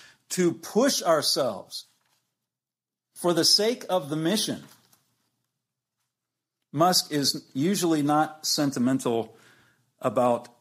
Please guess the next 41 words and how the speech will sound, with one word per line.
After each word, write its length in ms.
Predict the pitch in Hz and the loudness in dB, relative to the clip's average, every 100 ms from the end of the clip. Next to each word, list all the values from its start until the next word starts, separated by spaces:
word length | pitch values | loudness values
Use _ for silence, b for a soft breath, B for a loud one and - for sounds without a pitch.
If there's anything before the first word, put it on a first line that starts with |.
| _ _ _ _ _ _ - | _ _ _ _ _ _ -4
people 340 | 147 135 117 | -4 -2 -2
leaving. 360 | 120 123 101 98 | 2 0 0 -2
He 120 | 131 | 0
likes 340 | 135 160 160 - - | 2 2 0 -6 -2
fresh 300 | 160 160 - | 2 2 -2
blood. 300 | 127 139 113 | -2 -2 -2
He's 140 | 110 | -6
more 240 | 139 170 208 | -2 0 0
concerned 540 | 208 180 - 185 180 | -2 -2 -2 0 0
with 140 | 165 | 0
a 40 | 151 | -2
phenomenon 600 | - 156 156 160 156 143 | -2 0 2 2 0 0
he 80 | 139 | -2
calls 340 | 139 139 139 | 0 0 0
phoning 680 | - - 180 196 196 190 185 | -4 -2 2 2 2 2 0
in 420 | 160 165 160 156 | 0 2 2 -2
rich, 720 | 127 123 147 123 - - - b b b b | -2 0 2 0 -4 -10 -10 b b b b
meaning 360 | 151 165 165 147 | 0 2 2 0
people 400 | 185 208 208 175 | -2 0 2 2
who 120 | 170 | 2
have 180 | 151 123 | 0 0
worked 260 | 165 175 | -2 -2
at 120 | 170 160 | -4 -4
the 60 | |
company 380 | - 180 165 170 | 0 0 0 -2
for 160 | - 156 | 0 0
a 60 | |
long 300 | 147 156 185 | 2 2 2
time 400 | 180 185 175 160 | 0 0 2 2
and 100 | 143 | 0
because 360 | 131 127 170 160 | -2 -2 -2 0
they 140 | 156 | 0
have 180 | 151 165 | 0 0
enough 240 | 170 170 170 | 0 0 0
money 320 | 165 185 170 | 0 0 0
and 100 | 139 | -2
vacation 520 | 143 - 170 165 156 | -2 0 0 0 0
homes 340 | 139 139 135 | 0 0 0
no 200 | 135 147 | 0 0
longer 440 | 170 170 170 165 156 | 2 2 2 2 0
hunger 720 | 127 190 214 196 170 170 156 | 0 0 2 2 2 2 -2